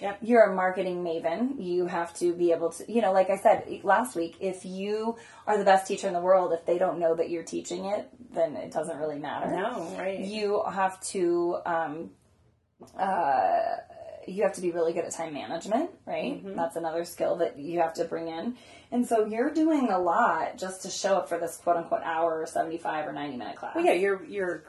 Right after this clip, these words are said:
Speaker 1: creating a sequence, a playlist, getting there.
Speaker 2: Yeah.
Speaker 1: And then, yeah.
Speaker 2: And your time is valuable.
Speaker 1: Yeah, absolutely.
Speaker 2: So I think that, um, when it, I, no for yoga.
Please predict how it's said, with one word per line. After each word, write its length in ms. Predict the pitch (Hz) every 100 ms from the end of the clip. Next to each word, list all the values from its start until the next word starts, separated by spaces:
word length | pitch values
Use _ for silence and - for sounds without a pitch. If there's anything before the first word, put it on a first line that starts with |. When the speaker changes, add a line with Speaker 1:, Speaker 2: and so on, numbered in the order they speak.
| -
Speaker 1:
creating 460 | - 220 208 196 185
a 60 |
sequence, 500 | 175 214 208 196 190 -
a 60 |
playlist, 840 | 185 190 180 180 175 185 - - -
getting 320 | 190 185 180
there. 520 | 180 175 175 175 190 _ _
Speaker 2:
Yeah. 360 | 208 311 - -
Speaker 1:
And 120 | 196
then, 460 | 185 175 170 175 - -
yeah. 400 | 196 170 160 - - -
Speaker 2:
And 120 | 226
your 100 | 233
time 280 | - 220 247
is 80 | 269
valuable. 480 | - - 403 311 208
Speaker 1:
Yeah, 260 | 202 254 - -
absolutely. 640 | 202 - 214 185 185 202 -
Speaker 2:
So 440 | - - 269 262 -
I 140 | 247
think 300 | 247 277 277
that, 200 | 247 220 -
um, 380 | 214 190 185 202
when 120 | 214
it, 120 | 180 -
I, 200 | 208 - - -
no 400 | 208 214 - -
for 200 | - 190
yoga. 480 | 175 - - -